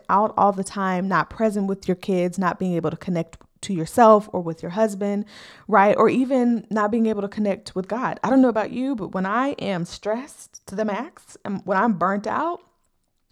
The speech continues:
it's almost like the last thing I do is pray,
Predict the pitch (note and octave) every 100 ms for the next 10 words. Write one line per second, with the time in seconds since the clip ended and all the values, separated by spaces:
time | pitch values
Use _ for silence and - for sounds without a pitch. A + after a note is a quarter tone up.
0 | - B3+ C#4 D#4+ A#3 G#3 F#3+ G3 G#3+ A#3+
1 | - A3 G#3+ G#3+ G#3+ - - _ - G3+
2 | G3 F3 A3+ B3+ G#3+ G#3 - - - -
3 | - -